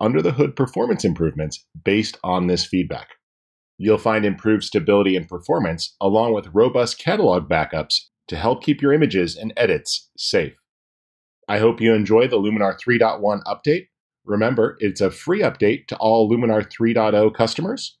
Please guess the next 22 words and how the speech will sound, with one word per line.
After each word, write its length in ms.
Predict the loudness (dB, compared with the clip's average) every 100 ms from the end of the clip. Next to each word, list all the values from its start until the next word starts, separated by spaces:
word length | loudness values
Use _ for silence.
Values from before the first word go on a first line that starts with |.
| _ _ _
And 240 | -4 -2 0
if 140 | -2
you 120 | -2
are 80 | -2
a 60 | -2
previous 500 | 4 6 6 2 2
owner 280 | 0 0 -2
of 200 | -4 0
Luminar 400 | 2 4 2 0
twenty 300 | 0 0 2
eighteen, 640 | 0 -2 -4 -4 -4 -8 _ _
you 180 | -2 2
also 280 | 2 2 -2
qualify 580 | 0 0 2 0 -2 -2
for 120 | -4
that 220 | -4 -4
free 180 | -4 -4
update. 380 | -4 -6 -10 -12 _ _ _ _
Just 300 | -2 -2 -4
log 460 | 0 4 4 2 -2
into 300 | -4 -2 0
the 220 | 0